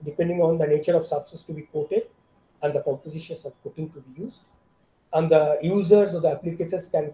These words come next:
contact with them for com-, uh, customizing the product.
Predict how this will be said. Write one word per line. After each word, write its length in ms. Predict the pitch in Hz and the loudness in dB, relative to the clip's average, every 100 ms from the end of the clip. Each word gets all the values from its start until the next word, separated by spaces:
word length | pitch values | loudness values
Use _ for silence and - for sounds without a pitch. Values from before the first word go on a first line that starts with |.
| - | -8
contact 380 | - 151 190 190 | -6 -4 -4 -10
with 120 | 190 165 - | -14 -18 6
them 260 | 226 220 | 8 8
for 480 | 220 - 170 185 190 - _ _ _ _ _ | 0 4 8 8 4 -6 _ _ _ _ _
com-, 200 | 170 170 | 4 6
uh, 100 | 160 | 4
customizing 720 | 170 165 - 190 196 190 196 | 4 0 4 10 10 10 4
the 120 | 160 | 2
product. 360 | - 123 - - | 0 -6 -10 -20